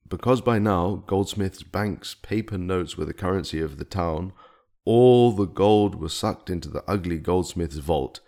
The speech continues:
under his control. He had used the people's gold to rob them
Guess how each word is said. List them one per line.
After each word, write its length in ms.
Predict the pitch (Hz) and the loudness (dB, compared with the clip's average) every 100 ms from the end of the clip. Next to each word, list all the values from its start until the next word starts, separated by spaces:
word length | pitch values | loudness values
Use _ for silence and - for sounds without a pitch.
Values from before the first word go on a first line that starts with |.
| _ _ _ | _ _ _
under 360 | 90 92 90 90 | -2 0 0 -2
his 300 | 78 87 73 | 0 -2 -4
control. 720 | - 80 - 82 69 - - _ _ _ _ _ | -8 -8 -4 -4 -4 -8 -18 _ _ _ _ _
He 160 | 87 | 0
had 120 | 87 78 | 0 0
used 400 | 90 117 117 98 | 0 2 2 -2
the 80 | |
people's 440 | 90 110 104 85 80 | -4 -4 -4 -8 -8
gold 500 | - 95 107 113 - | 0 2 2 0 -4
to 100 | 95 | -6
rob 400 | 80 113 113 92 | 0 2 2 -2
them 300 | 82 82 | -8 -8